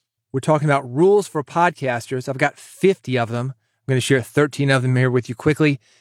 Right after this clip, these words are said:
give you a link to the other fifty. And we're talking about Audacity three point two. It is here. I'm recording on it. It is free, and it is amazing. A lot has changed. I'm gonna talk a little bit about that and give you a place to get more info if you wanna go deeper.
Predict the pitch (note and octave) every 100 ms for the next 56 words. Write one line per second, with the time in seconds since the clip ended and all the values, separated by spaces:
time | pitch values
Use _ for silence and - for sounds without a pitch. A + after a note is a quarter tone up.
0 | _ C3 B2+ C3 B2 B2 C3 C3+ D3 C3+
1 | C#3 - _ _ _ C#3+ C#3 E3 E3 D#3+
2 | C#3+ - D3 D3 B2+ D3+ E3+ - E3+ D#3+
3 | - E3 F3 E3 E3 C3 - D3+ A#2+ E3
4 | D#3+ C#3 - D#3+ F3 G3 F#3 _ _ _
5 | - C#3+ C#3+ - E3+ F3+ F3+ F3+ F#3+ F#3+
6 | _ _ _ C#3+ D3 - - E3 E3+ F#3
7 | F3+ _ _ - C3+ D3 C#3+ C#3 - C#3
8 | C3+ C3 C#3+ D3 C3+ A#2+ G2 - _ _
9 | _ _ A2+ A#2+ D3 C#3 - C#3+ D3 C#3
10 | B2 A2+ C3 B2 A#2+ G3 G3 F3 E3 D#3+
11 | E3 D#3 D3+ _ _ _ - A#2+ B2+ B2
12 | C3 A#2 B2+ A#2+ B2 C3 A#2+ B2 B2 A#2+
13 | A#2+ A#2 A2+ A#2 G#2 A2+ - -